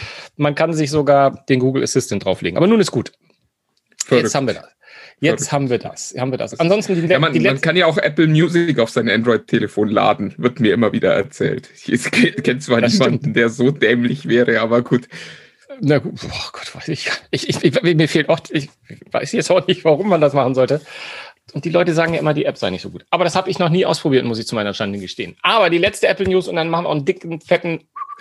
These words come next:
Speaker 1: Haken
Speaker 2: Da
Speaker 1: hinter.
Speaker 2: klatschen wir noch mal in die Hände für, genau.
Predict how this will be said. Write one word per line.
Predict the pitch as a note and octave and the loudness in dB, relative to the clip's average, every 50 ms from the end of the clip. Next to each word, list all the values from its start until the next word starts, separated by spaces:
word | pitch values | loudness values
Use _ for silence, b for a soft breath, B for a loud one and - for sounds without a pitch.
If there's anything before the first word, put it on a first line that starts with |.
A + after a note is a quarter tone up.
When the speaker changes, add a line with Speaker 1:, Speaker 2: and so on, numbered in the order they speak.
| B B B | B B B
Speaker 1:
Haken | - D#3+ E3+ E3+ - F3+ | -2 -2 -2 -2 -2 -2
Speaker 2:
Da | D#3 - | -2 0
Speaker 1:
hinter. | D#3+ - E3+ | 2 0 0
Speaker 2:
klatschen | - D3 - F3+ | 0 0 0 2
wir | D#3+ D#3 | 2 4
noch | D3+ D3+ | 4 4
mal | D3 D3+ D#3 D3+ | 4 4 4 4
in | D3 | 4
die | C#3+ C#3+ | 4 4
Hände | C3+ C#3+ D3+ D3+ C#3+ C3+ | 4 4 4 2 0 2
für, | - - B2+ B2 B2+ - - - | 2 2 2 2 2 0 -6 -8
genau. | C#3 B2+ A#2+ A#2+ A#2+ A#2 C#3+ | -6 -4 -2 -2 -2 -2 -4